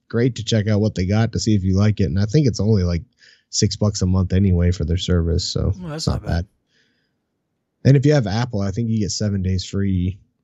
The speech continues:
Speaker 1: So I actually got three months in a week.
Speaker 2: Yeah, I probably have a trial, maybe, 'cause I,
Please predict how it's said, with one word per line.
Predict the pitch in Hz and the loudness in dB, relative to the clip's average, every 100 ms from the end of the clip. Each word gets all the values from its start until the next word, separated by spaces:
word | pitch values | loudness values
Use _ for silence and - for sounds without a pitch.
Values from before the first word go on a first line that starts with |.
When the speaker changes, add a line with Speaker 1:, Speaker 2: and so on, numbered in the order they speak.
| - | -4
Speaker 1:
So | 117 | 0
I | 117 | 0
actually | 113 110 | -2 -2
got | 101 95 | -2 -2
three | - 104 | -2 -2
months | 98 92 98 | 0 -2 -2
in | |
a | 87 | -2
week. | 87 87 - - - _ _ _ _ _ _ _ | -2 -4 -6 -16 -18 _ _ _ _ _ _ _
Speaker 2:
Yeah, | 170 175 | -14 -10
I | 214 | -10
probably | - 262 196 | -10 -10 -10
have | 156 131 | -12 -14
a | |
trial, | 127 147 135 139 143 147 | -18 -16 -14 -14 -16 -16
maybe, | 139 143 165 190 202 180 _ _ _ _ | -16 -14 -14 -14 -14 -16 _ _ _ _
'cause | 147 | -14
I, | 147 | -14